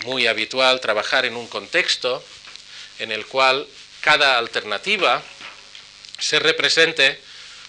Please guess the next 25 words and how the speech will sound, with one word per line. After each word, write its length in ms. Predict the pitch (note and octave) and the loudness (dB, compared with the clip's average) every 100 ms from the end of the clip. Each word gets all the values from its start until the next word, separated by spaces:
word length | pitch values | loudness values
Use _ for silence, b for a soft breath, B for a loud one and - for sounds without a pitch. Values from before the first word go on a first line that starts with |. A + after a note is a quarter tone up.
| B | B
como 240 | - B2 C#3+ | -6 -4 -4
un 100 | E3 | -2
punto 420 | D#3 D3+ D#3 C#3+ | -2 0 4 6
en 140 | B2 | 6
R 360 | B2 A#2 A2+ C3+ | 4 4 4 4
N 260 | E3+ A2 G2 - - - - - B B B B B B - | 4 0 -4 -14 -20 -20 -20 -20 B B B B B B -18
o 240 | G#2 A2+ G2+ | -12 -8 -6
en 120 | G2+ | -4
R 240 | A2+ G#2+ | -2 0
dos, 520 | G#2+ F3 B2+ - - F#2 | 2 2 2 -2 -4 -8
¿no? 280 | A#2+ E3+ - | -10 -10 -6
Que 240 | A#2 A2+ | -4 -2
quiere 200 | A#2+ A2+ | -2 -2
decir 340 | A#2 C#3+ D3 D3 | -2 -4 -6 -4
como 340 | B2+ A#2+ A#2+ | -6 -4 -6
un 140 | B2 | -6
conjunto 480 | A#2+ A#2 - F#3 F3 | -4 -4 -4 -4 0
de 140 | C3 - | 0 0
coordenadas, 880 | B2 A2+ C3 G#3 F3 E3+ F#3+ - B B B B B B | -2 -2 2 4 4 2 0 -8 B B B B B B
continuas 680 | G#2 F#2 C#3 D#3 C#3 A2+ A2 | -14 -6 -2 0 0 -2 0
o 80 | G#2+ | 0
no, 420 | F3+ F3 F3 - - - B B B B - | 2 2 2 -4 -14 -20 B B B B -8
en 160 | A2 A2 | -4 -2
las 160 | G#2+ | 0
cuales 480 | - D3 C3+ A#2+ | 2 4 4 2